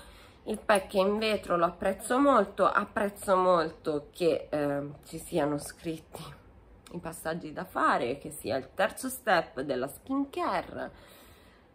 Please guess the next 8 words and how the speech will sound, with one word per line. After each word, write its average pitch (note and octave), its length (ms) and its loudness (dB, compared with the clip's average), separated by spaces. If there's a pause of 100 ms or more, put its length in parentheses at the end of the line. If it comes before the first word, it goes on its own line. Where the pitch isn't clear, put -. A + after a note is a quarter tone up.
(320)
Non G#3+ 360 2
lo G#3+ 80 -2
ricomprerò, - 720 -6 (1400)
niente, D#3 680 -12 (680)
ma - 260 0
appunto D3 920 -4 (380)
per G3 200 -2
Iepoda B2 760 -2